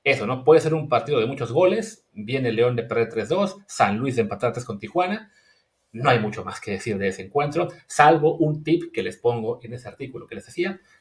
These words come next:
que les puede interesar. Eh, también Tigres Atlas, creo que es, si aca-, eh, puede ser el partido más disparejo,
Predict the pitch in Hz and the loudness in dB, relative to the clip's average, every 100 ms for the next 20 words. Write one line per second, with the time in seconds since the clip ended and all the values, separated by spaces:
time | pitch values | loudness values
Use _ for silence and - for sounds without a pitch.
0 | _ - 101 98 113 101 95 92 - - | _ -10 -8 -2 -2 -2 -6 -6 -6 -6
1 | _ _ - 110 101 104 139 160 - 185 | _ _ -6 -2 -2 0 0 0 2 4
2 | 156 185 170 120 139 - - - 113 117 | 6 6 4 2 -2 -8 -14 -2 0 2
3 | 113 123 - - _ - - 123 - - | 0 -2 -6 -16 _ -10 0 0 2 -2
4 | 147 196 190 185 175 - - 160 151 147 | 0 2 2 4 2 2 0 2 0 0
5 | 147 - 107 127 113 110 175 | -4 -2 0 2 0 -4 -6